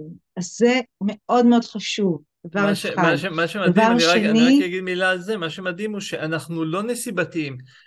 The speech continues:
Speaker 2: רגע, אבל אני בגיל מסוים ואין מספיק, ואני גר פה, ואני גר פה, אז, אז עזבי, תישארי עם מה שיש.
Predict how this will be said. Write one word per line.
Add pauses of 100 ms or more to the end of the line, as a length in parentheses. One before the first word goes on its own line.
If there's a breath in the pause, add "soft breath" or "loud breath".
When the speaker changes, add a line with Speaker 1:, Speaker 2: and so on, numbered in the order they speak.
Speaker 2:
רגע,
אבל
אני
בגיל
מסוים
ואין
מספיק,
ואני
גר
פה,
ואני
גר
פה,
אז,
אז
עזבי,
תישארי
עם
מה
שיש.